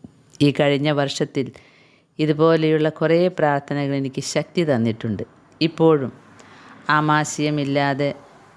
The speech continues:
ഓരോ ഭക്ഷണ സാധനം കഴിക്കുമ്പോഴും ഉണ്ടാകുന്ന ആ പരാക്രമത്തിൽ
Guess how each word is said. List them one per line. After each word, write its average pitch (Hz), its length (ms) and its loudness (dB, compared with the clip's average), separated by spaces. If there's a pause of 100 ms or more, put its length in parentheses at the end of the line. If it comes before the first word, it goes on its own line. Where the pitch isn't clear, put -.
(480)
ഓരോ 170 360 6
ഭക്ഷണ 160 340 0
സാധനം 160 500 -2
കഴിക്കുമ്പോഴും 156 640 0
ഉണ്ടാകുന്ന 143 720 -2 (280)
ആ 143 140 2
പരാക്രമത്തിൽ 139 1000 -2